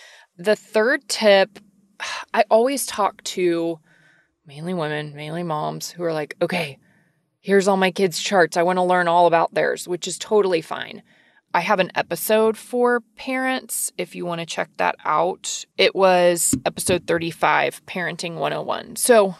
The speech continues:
you can go check out those tips. That's fine. But I would recommend spending a good three months only on your chart and implementing everything in your chart.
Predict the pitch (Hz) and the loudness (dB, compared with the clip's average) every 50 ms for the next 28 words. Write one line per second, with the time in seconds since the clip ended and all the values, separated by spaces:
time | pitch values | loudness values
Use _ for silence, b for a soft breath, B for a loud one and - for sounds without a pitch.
0 | _ _ _ - 233 254 - - - - 196 285 233 _ _ - - 233 214 - | _ _ _ -10 -10 -10 -8 -8 -4 -4 -4 -4 -6 _ _ -6 -4 -2 0 0
1 | 208 208 - - 175 170 160 - - 185 160 - - - 165 - - - - 175 | 0 -2 0 -2 -4 -4 -4 -4 -4 -4 -4 -4 -8 -8 -8 -8 -8 -4 -2 -2
2 | - - - - 170 B B B B B B B B B B B B B B B | 0 -2 -4 -8 -12 B B B B B B B B B B B B B B B
3 | B B _ 247 240 233 226 247 262 277 269 285 277 277 294 262 220 170 156 160 | B B _ 4 6 6 6 6 6 6 6 6 4 4 4 4 4 4 4 2
4 | 170 170 - - - 190 180 175 180 180 175 170 156 160 170 156 160 160 - - | 2 -2 -4 -4 -4 -4 -4 -2 -4 -2 -2 -2 0 -2 -2 -2 -4 -12 -12 -14
5 | 170 170 175 180 180 180 165 147 151 160 170 - - - _ - - 180 175 170 | -8 -4 -4 -2 -2 -2 0 -2 -2 -2 -4 -8 -10 -12 _ 0 2 2 2 0
6 | 175 175 180 180 - - 170 165 160 156 147 151 147 147 147 - - - - 143 | -2 -2 -4 -4 -2 -2 -2 -2 -2 -2 -2 0 0 0 0 -2 -6 -2 0 0
7 | 139 139 - - - - _ _ _ _ - 170 - - 165 160 - 185 170 165 | 0 -2 -6 -12 -12 -12 _ _ _ _ -8 -6 -4 -4 -4 -4 -4 -4 -4 -4
8 | 156 156 165 151 143 143 151 147 139 - 143 143 135 139 143 - - 156 - - | -4 -6 -6 -4 -4 -4 -4 -4 -8 -8 -6 -6 -6 -6 -6 -6 -6 -6 -6 -6
9 | - - - - - _ - | -8 -8 -8 -10 -12 _ -18